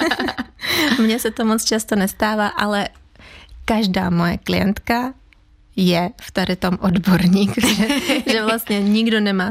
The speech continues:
Speaker 2: co na sebe, teďka já tam přijdu, najednou je spousta věcí na sebe a je co nosit minimálně několik měsíců dopředu. Ale já to hodně ráda připomínám k takový analogie vaření. Vlastně, že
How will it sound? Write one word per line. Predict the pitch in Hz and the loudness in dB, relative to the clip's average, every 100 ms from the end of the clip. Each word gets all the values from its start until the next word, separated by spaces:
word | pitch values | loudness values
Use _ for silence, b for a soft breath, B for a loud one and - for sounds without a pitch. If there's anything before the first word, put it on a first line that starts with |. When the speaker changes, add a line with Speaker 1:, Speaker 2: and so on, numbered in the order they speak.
| - | -4
Speaker 2:
co | 185 | 0
na | 190 233 | 2 0
sebe, | - 240 226 220 | 0 -2 0 0
teďka | 214 202 - | -2 -6 -2
já | 196 190 | 0 -2
tam | 196 196 190 | -2 -2 -2
přijdu, | - 202 202 190 | 0 2 2 2
najednou | 180 185 190 180 170 | 2 2 2 0 0
je | 165 170 180 202 - - - - - | 0 2 0 -2 -8 -20 -20 -16 -6
spousta | - - 165 - 196 | -2 0 0 0 0
věcí | 190 202 226 | 0 0 0
na | 220 226 | 0 0
sebe | - 233 254 185 | 0 0 0 0
a | 233 | -2
je | 277 - | -2 -2
co | 220 | 0
nosit | 208 220 240 233 | 0 0 -2 -2
minimálně | 202 190 190 190 196 | -2 0 0 0 0
několik | 196 202 196 - | 0 0 -2 -2
měsíců | 190 - 196 | -2 -2 -2
dopředu. | 180 - 185 185 262 B B B B B - | 0 0 0 0 -2 B B B B B -2
Ale | 196 196 196 196 196 196 | 0 0 0 0 0 0
já | 202 202 | 0 0
to | 202 247 | 0 -2
hodně | 214 214 202 | 0 0 0
ráda | 190 208 | 0 -2
připomínám | - 202 196 196 190 190 208 | -2 -4 -2 0 2 0 -2
k | |
takový | - 190 190 196 190 196 - | -4 -6 -2 0 2 0 0
analogie | 202 185 196 196 | 0 0 0 0
vaření. | 190 190 202 185 170 196 | 0 0 0 0 -2 -2
Vlastně, | 196 - 202 196 | -4 -2 0 2
že | 185 | 0